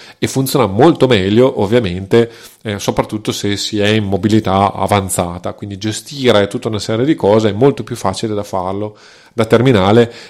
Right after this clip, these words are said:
che non dovendo interfacciarsi con l'interfaccia grafica. Quindi questi sono, eh, i pro di, eh, gestire a terminale la propria attività.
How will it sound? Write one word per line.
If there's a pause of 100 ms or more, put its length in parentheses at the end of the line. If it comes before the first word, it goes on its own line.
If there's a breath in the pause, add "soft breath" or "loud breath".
che
non
dovendo
interfacciarsi
con
l'interfaccia
grafica. (180)
Quindi
questi
sono, (580 loud breath)
eh, (400)
i
pro
di,
eh,
gestire
a
terminale (480)
la
propria
attività.